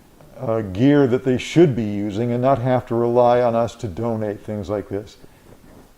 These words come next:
Thanks so much for watching. I know it was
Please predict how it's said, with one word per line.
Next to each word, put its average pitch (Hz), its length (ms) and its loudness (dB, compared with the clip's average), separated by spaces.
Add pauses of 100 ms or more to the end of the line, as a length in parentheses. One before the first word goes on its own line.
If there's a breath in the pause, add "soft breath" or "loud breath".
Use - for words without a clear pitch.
(200)
Thanks 156 260 0
so - 120 -2
much 151 280 0
for 135 100 -2
watching. 139 480 2
I 123 80 0
know 117 280 -2
it - 40 -8
was 107 300 -10